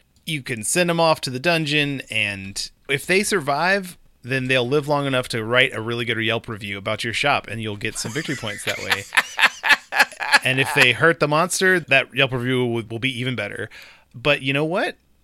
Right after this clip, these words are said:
Speaker 1: If they go and they just straight up die, yeah, it's still got their cash. So, uh, and also every ten gold is worth a victory point. So sometimes, you know, a really wealthy patron comes in and you're like, "There's no way you're gonna live.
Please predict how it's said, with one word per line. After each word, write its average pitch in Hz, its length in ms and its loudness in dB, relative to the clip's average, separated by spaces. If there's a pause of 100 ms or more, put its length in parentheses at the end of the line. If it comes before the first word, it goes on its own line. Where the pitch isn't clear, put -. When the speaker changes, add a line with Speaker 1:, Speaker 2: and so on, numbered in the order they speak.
(320)
Speaker 1:
If 147 220 -6
they 127 320 4
go 160 340 2
and 170 100 0
they 165 120 2
just 165 200 -6
straight 165 260 2
up 165 140 0
die, 185 520 2 (160)
yeah, 208 160 -10
it's 98 100 -8
still 170 220 0
got 170 180 2
their 165 120 2
cash. 101 500 -2 (260)
So, 107 540 -4 (300)
uh, 123 40 -14
and 120 500 0
also 135 340 2
every 120 400 -2
ten 120 480 0
gold 113 460 0
is 107 160 -6
worth 113 200 -4
a 104 40 -12
victory 104 260 -8
point. 92 260 -18 (260)
So 208 300 0
sometimes, 247 520 0
you 226 80 -4
know, 185 300 0 (300)
a 127 120 0
really 175 260 2
wealthy 165 640 0
patron 190 460 2
comes 139 220 0
in 131 160 2
and 127 140 -2
you're 135 100 2
like, 123 280 4
"There's 208 260 2
no 202 160 0
way 214 240 0
you're 208 160 0
gonna 196 200 -2
live. 202 460 0